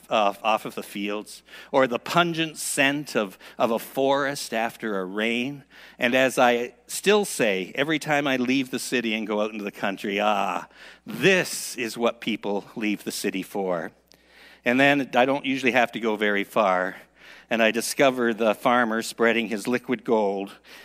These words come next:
and the stench of that manure assaults my nasal passages, and I say, "Now I know why people leave the country." Did you know your life is to be lived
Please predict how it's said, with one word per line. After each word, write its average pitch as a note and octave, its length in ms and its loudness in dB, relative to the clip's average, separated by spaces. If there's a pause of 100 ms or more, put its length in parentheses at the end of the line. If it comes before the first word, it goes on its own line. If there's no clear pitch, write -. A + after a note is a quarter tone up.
(100)
and A#2 160 0
the A#2+ 60 2
stench E3 480 0
of A#2+ 120 -6
that B2 220 4
manure A#2+ 540 2
assaults C3+ 520 0
my C3 160 4
nasal G#2+ 420 -2
passages, G2 580 -2
and G#2 100 -6
I G2+ 80 -2
say, G2 160 -6
"Now A2+ 380 2
I C3+ 100 4
know F#2+ 380 -2 (300)
why G2+ 180 4
people G2 380 -4
leave F#2 320 -6
the - 100 -8
country." F2 540 -10 (3000)
Did C3+ 200 -4
you F3+ 140 2
know A2+ 340 2 (1040)
your D3 340 0
life G2+ 580 -2 (1000)
is A2 220 -4
to A#2 100 -4
be G#2 140 -4
lived G2 460 -4